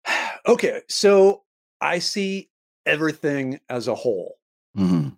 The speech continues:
Speaker 1: There, there's walls, but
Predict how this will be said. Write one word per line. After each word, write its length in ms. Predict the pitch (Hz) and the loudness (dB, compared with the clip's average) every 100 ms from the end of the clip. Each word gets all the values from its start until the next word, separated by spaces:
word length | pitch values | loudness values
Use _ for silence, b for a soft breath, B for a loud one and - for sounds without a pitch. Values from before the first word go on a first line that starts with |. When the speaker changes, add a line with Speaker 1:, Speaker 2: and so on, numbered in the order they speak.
| _ - | _ -6
Speaker 1:
There, 320 | 147 139 143 | 2 2 2
there's 680 | 139 151 143 143 135 113 - _ _ _ _ - | 2 2 4 2 0 -6 -14 _ _ _ _ -16
walls, 920 | 123 143 214 202 208 226 208 - - _ _ | -2 4 6 8 4 0 -8 -16 -18 _ _
but 440 | 143 110 143 135 | -12 0 0 0